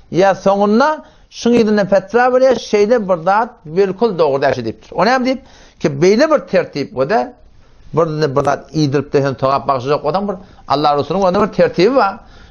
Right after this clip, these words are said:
Şu beýle bir tertip Peýgamber sallallahu aleyhi we sellem etmedi, sahabaly etmedi, tabiinli etmedi, tebe tabiinli etmedi, ämmi mujtehidini etmedi. Otam şo taýdan nezdemen tariqi murabbaje. Yani o da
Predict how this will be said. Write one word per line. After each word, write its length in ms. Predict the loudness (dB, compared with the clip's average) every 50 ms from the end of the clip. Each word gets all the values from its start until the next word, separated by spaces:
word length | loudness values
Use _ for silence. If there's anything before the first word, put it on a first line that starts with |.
| -20 -18
Şu 180 | -8 -4 -2
beýle 640 | 0 2 2 0 0 0 2 2 4 4 2 2 0
bir 100 | 0 0
tertip 500 | 0 0 0 0 -2 -2 -4 -4 -4 -2
Peýgamber 80 | 0
sallallahu 180 | 0 2 0 0
aleyhi 180 | 0 0 0 0
we 60 | -2
sellem 120 | -2 -2
etmedi, 520 | -2 -2 -2 0 0 0 0 0 -4 -8 -10
sahabaly 540 | -10 -6 -4 -2 0 0 0 2 0 2 2
etmedi, 520 | 2 0 0 -2 -2 -2 0 0 -2 -4 -6 -14 -20 _ _ _ -4
tabiinli 500 | -2 -2 0 0 -2 -2 -2 -4 -6 -6
etmedi, 600 | -6 -6 -4 -2 -2 0 0 0 -2 -2 -2 -2
tebe 260 | -2 -2 -2 -2 -2
tabiinli 380 | 0 0 0 0 0 0 0
etmedi, 440 | -2 0 0 0 0 0 0 -2 -2 -6 -14 -20 -20 -10 -4 -2
ämmi 300 | 0 2 2 2 2 2
mujtehidini 400 | 2 0 0 0 0 0 0 0
etmedi. 560 | 2 0 0 2 2 0 0 0 -2 -6 -6 -12 -18 -14 -6 -4
Otam 280 | -2 0 0 -2 -4
şo 160 | -4 -2 -2
taýdan 600 | 0 0 2 2 2 2 2 0 0 0 -2 -6 -12 -16 -20 _ _ -6
nezdemen 720 | -2 0 2 0 0 0 -2 -2 -2 0 -2 -4 -4 -4
tariqi 500 | -2 -2 0 2 0 0 0 0 0 0
murabbaje. 680 | 0 2 2 2 2 0 0 -2 -2 -2 -4 -8 -8 -10 -20 _ _ -8
Yani 160 | -4 0 2
o 160 | 2 2 4
da 220 | 4 2 0 0